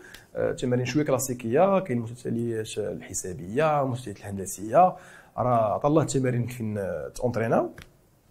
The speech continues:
آه، التمرين الثالث غادي يكون حول الاعداد العقديه، غادي يكون واحد التمرين اللي تا هو مهم. والتمرين الرابع واهم تمرين اللي عندكم في الامتحان هي المساله ديال الدوال، يعني دراسه الدوال.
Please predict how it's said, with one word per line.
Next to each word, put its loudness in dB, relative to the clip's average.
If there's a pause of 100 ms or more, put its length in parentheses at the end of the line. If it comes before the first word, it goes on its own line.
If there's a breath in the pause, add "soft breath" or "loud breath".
(440)
آه، 12
التمرين 8
الثالث 8
غادي 8
يكون 6
حول 8
الاعداد 8
العقديه، 4 (260)
غادي -2
يكون 0
واحد -2
التمرين 0
اللي -2
تا 4
هو 6
مهم. 0 (600 loud breath)
والتمرين 8
الرابع 10
واهم 10
تمرين 12
اللي 12
عندكم 6
في 0
الامتحان 4 (200)
هي 6
المساله 8
ديال 6
الدوال، 0
يعني -2
دراسه 0
الدوال. -2